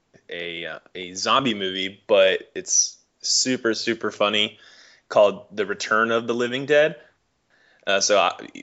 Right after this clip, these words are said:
obviously, even starting with the name, it, it's sort of, uh,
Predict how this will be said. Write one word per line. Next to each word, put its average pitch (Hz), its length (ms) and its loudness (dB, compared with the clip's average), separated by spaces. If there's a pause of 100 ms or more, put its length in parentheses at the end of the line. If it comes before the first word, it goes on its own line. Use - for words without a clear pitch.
(140)
obviously, 92 340 -4
even 90 120 -10
starting 95 280 -2
with 90 160 -10
the 82 60 -18
name, 85 320 -10 (300)
it, 73 220 -8
it's - 560 -4
sort 87 240 -4
of, 90 160 -8
uh, 87 240 0